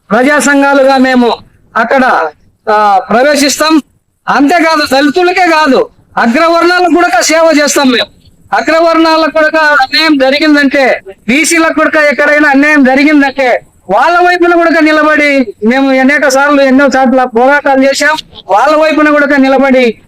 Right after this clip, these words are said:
ఆ ఆయా వర్గాలకు కూడా మేము, ఆ, అండగా నిలబడినటువంటి సందర్భాలు అనేకం ఉన్నాయి. దయచేసి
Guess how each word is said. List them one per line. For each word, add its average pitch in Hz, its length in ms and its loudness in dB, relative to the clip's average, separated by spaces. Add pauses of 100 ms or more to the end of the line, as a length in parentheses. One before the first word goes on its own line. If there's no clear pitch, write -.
(140)
ఆ 214 60 0
ఆయా 285 380 0
వర్గాలకు 294 460 0
కూడా 294 280 -2
మేము, 262 560 0 (240)
ఆ, 247 260 0 (720)
అండగా 302 340 0
నిలబడినటువంటి 269 720 2
సందర్భాలు 262 600 0
అనేకం 277 440 0
ఉన్నాయి. 277 580 0 (120)
దయచేసి 302 1080 -2